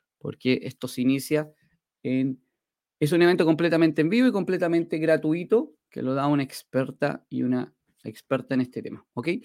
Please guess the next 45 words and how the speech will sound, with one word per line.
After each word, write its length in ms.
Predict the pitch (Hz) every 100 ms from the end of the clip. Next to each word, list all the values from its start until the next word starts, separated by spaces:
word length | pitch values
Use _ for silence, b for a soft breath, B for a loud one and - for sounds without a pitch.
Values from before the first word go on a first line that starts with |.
| B B B B
No 120 | 143
vamos 140 | 175 170
a 20 |
hablar 180 | 160 156
mucho 260 | 151 156
de 100 | 147
él 80 | 175
porque 240 | 180 143 143
hoy 80 | 135
día 140 | 151
el 120 | 143
tema 180 | 147 147
no 120 | 139
tiene 240 | 135 139 131
que 80 |
ver 160 | 135 131
con 160 | 127 127
eso, 340 | 127 131 - -
pero 240 | 180 180
por 100 | 151
lo 100 | 139
menos 240 | 139 139 139
si 80 |
te 80 | 139
interesa 440 | 127 131 127 143 139
el 80 |
tema 200 | 135 139
del 80 | 135
marketing 440 | 135 135 135 120 123
digital, 400 | 123 120 143 139
puedes 320 | 131 135 123
aprenderlo 480 | 123 123 127 123 123
ahí, 260 | 139 151 b b b b b _
claudio 300 | 127 131 127
key 80 |
punto 340 | 131 143 127 127
com 160 | 151
slash 380 | 147 143 143 147 -
vilma, 440 | 175 175 185 247 _ _ _
y 100 | 165
ahí 200 | 131 135
puedes 240 | 131 135 135
participar 600 | 127 - 127 120 143 139
con 200 | 151 151
mi, 260 | 165 -